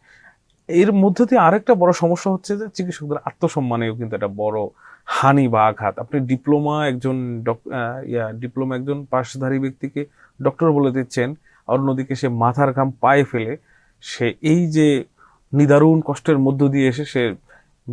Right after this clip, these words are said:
এমবিবিএস, বিডিএস পাস করার পরে সেও ডক্টর হয়ে, হচ্ছেন। আবার এ কেউ একজন টু পয়েন্ট ফাইভ জিরো পাওয়ার রেজাল্ট নিয়ে ডিপ্লোমা করে আপনার সমাজে ডক্টর স্বীকৃতি দিয়ে দিচ্ছেন, এটা তো আত্মসম্মানে একটা বড় আঘাত তৈরি হচ্ছে। একই সঙ্গে যেটা হচ্ছে এখানে এখনো রানিং, আমি যতটুকু জানি, প্রায় almost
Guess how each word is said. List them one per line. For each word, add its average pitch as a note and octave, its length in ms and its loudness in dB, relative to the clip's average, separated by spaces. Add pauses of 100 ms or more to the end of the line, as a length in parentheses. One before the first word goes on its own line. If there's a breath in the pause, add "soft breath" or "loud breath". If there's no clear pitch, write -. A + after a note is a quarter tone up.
(120)
এমবিবিএস, C3 500 2
বিডিএস B2 440 0
পাস A#2+ 220 -4
করার A#2+ 260 2
পরে A#2+ 160 0
সেও D3+ 240 0
ডক্টর B2+ 260 -2
হয়ে, A#2 200 -2
হচ্ছেন। A#2 520 -4 (400 soft breath)
আবার B2+ 220 2
এ B2+ 100 4
কেউ C#3 280 4
একজন C3 240 0 (120)
টু D#3 120 4
পয়েন্ট C#3 300 -2
ফাইভ C3 220 0
জিরো C#3+ 260 0
পাওয়ার C3 320 2
রেজাল্ট B2 380 0
নিয়ে A#2 260 -6 (580)
ডিপ্লোমা G#3+ 400 4
করে E3 180 6
আপনার C3+ 180 2
সমাজে C3 300 2
ডক্টর B2 300 0
স্বীকৃতি D3+ 400 -2
দিয়ে C3 160 0
দিচ্ছেন, A2 340 -4 (440 soft breath)
এটা D3 140 2
তো D3 300 -8
আত্মসম্মানে E3 640 -2
একটা B2+ 160 -4
বড় A2+ 240 2
আঘাত G2+ 280 -2 (340)
তৈরি B2+ 180 2
হচ্ছে। G#2+ 340 -10 (520 soft breath)
একই A3+ 200 2
সঙ্গে A3+ 240 4
যেটা G3 240 2
হচ্ছে F#3+ 320 2
এখানে F3+ 240 -2
এখনো F3+ 580 0
রানিং, D3 380 4
আমি F3+ 140 -2
যতটুকু D#3+ 380 -4
জানি, D#3+ 180 -2
প্রায় D3+ 260 0
almost C3+ 300 -2